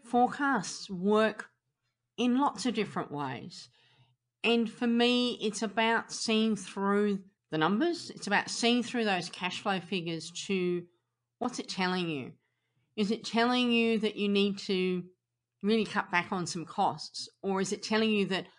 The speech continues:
there's nothing more you can cut back on costs and it's really now a revenue exercise? Is it telling you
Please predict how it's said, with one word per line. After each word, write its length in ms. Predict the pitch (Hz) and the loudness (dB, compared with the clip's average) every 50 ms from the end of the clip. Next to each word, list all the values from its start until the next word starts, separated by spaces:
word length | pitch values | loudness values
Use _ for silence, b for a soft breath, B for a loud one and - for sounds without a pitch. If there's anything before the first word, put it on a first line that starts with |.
| b b b - | b b b -4
there's 180 | 185 185 160 151 | -2 -2 0 2
nothing 420 | 190 190 208 208 208 - 220 202 | 4 4 4 4 4 2 0 2
more 200 | 190 185 185 185 | 2 2 2 2
you 100 | 185 170 | 0 -2
can 100 | 175 175 | -4 -6
cut 240 | - 190 165 - - | -4 -4 -4 -4 -2
back 220 | 170 160 151 - | -2 -4 -2 -2
on 140 | 175 151 151 | -6 -8 -8
costs 360 | 147 - - 180 175 170 - - - | -8 -4 -2 -2 -2 -2 -6 -8 -6
and 140 | 180 175 | -6 -6
it's 180 | 170 - - - | -6 -6 -10 -8
really 320 | 170 170 190 196 190 180 | -2 0 2 2 2 2
now 240 | 175 170 165 165 160 | 2 2 2 2 2
a 80 | 151 151 | 0 0
revenue 560 | 151 160 165 160 170 175 170 156 147 131 - - | -2 -2 -2 -2 -2 -4 -4 -4 -4 -6 -8 -8
exercise? 800 | 131 147 - - - 160 139 - - 87 57 52 - - - - b b b b b b b b b b b b b - | -10 -12 -10 -12 -14 -12 -10 -8 -8 -8 -8 -10 -14 -18 -20 -20 b b b b b b b b b b b b b -4
Is 180 | - 196 175 196 | -2 0 0 0
it 140 | 196 - - | -2 -2 -4
telling 420 | - 202 226 233 233 226 220 214 | -2 2 4 4 4 4 4 4
you 560 | 208 208 202 202 196 196 196 196 196 196 196 | 4 4 4 6 6 6 4 4 2 0 -2